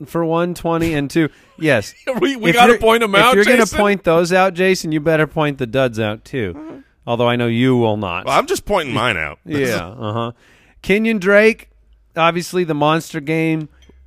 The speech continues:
Speaker 1: We'll have
Speaker 2: Are,
Speaker 1: some
Speaker 2: are you
Speaker 1: decisions.
Speaker 2: bought in? Or was that
Speaker 1: I
Speaker 2: just
Speaker 1: mean
Speaker 2: that was, that was a magical Halloween night?
Speaker 1: I'm bought into the fact that Kenyon Drake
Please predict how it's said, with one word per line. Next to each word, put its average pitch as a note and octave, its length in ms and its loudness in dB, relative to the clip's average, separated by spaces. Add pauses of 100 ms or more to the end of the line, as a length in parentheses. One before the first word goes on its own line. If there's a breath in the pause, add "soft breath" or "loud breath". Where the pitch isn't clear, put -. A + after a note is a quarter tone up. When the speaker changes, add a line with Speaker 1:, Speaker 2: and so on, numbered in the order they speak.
(120)
Speaker 1:
We'll C#3 120 4
have D3 80 6
Speaker 2:
Are, C#3 40 -8
Speaker 1:
some D3+ 160 -6
Speaker 2:
are C#3 80 6
you A3 140 2
Speaker 1:
decisions. E3 60 0
Speaker 2:
bought F3+ 240 4
in? D#3 260 0 (1040)
Or C3 100 4
was C#3+ 140 4
that D3+ 80 4
Speaker 1:
I D#3 40 4
Speaker 2:
just - 240 0
Speaker 1:
mean G3 180 -2 (120)
Speaker 2:
that C#3 120 0
was, D3+ 300 4
that C#3 160 2
was D3+ 200 2
a C#3 80 0
magical C#3+ 580 0
Halloween C3+ 600 0
night? B2 440 0 (180)
Speaker 1:
I'm A#3 200 2
bought F#3+ 220 6
into F3 180 -2
the C#3+ 80 0
fact D3 320 0
that D3+ 120 -10
Kenyon D#3 360 -6
Drake C3 420 2